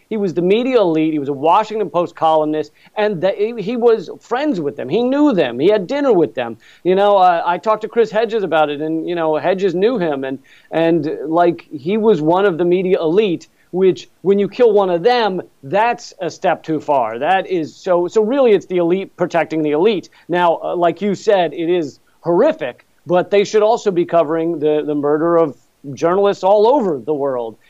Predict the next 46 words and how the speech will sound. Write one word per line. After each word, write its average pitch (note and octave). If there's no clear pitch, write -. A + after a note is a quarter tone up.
and E3
they're D#3
really F#3
not. F3
And E3+
this F#3
was F3+
the E3+
first A3
time F3
they E3
were D#3+
willing D#3+
to C3
question E3+
Saudi F3
Arabia. D#3+
Meanwhile, E3
Yemen, F#3
the, D#3
is E3+
facing F#3
the, D#3
it, E3
it, F#3+
it F3+
could B3
become G#3
the E3+
largest F3+
famine F#3+
in E3
the F3
past G3+
hundred G#3
years. D#3
And F#3
our G3
media G3
is, E3
uh, G3
M A#3+
S C4+
N B3
B G#3+
C, A3+